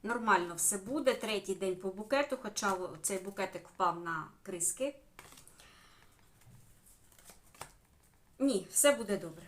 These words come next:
Все буде добре. Це третій день, другий день теж нормально, все, гар-, гарні карти, тут все буде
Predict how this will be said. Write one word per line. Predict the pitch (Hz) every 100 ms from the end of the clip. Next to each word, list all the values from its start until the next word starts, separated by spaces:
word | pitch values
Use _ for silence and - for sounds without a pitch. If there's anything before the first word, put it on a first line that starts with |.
| - - -
Все | - 254 247
буде | 220 208 190
добре. | 180 175
Це | 170 190
третій | - 196 185 180
день, | 180 262 247
другий | 196 208 196
день | 170 185 -
теж | - 185 - 185
нормально, | 185 202 247 285 285 262
все, | 254 - 226 -
гар-, | 180 180 175
гарні | 196 190 170 160 156
карти, | - 240 247 - 220 208
тут | 180 -
все | - 190
буде | 165 165 165